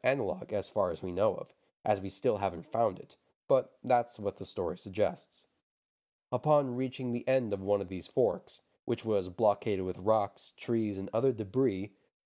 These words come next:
the Romans quickly discovered that they were not alone, and the Samnites had surrounded their army along the hills and back the way they came.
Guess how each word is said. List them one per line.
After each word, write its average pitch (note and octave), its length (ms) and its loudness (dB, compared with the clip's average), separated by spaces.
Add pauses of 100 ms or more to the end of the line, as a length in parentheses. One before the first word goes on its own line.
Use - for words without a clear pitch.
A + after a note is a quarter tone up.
(120)
the B2 80 0
Romans C#3+ 460 2
quickly C#3 320 -2
discovered A#2+ 520 -2
that G#2 220 -4
they A#2+ 260 4
were A2 200 0
not F#2+ 200 0
alone, G2 460 -2 (440)
and A2+ 140 0
the A2+ 60 0
Samnites B2+ 580 2
had B2 120 -6
surrounded B2 520 0
their B2 180 0
army A2 300 2
along G#2 300 2
the F#2+ 80 -2
hills A#2+ 480 -2
and G2+ 220 -4
back G#2 320 4
the A2+ 80 0
way F#2 200 0
they F#2 140 -4
came. F#2 480 -2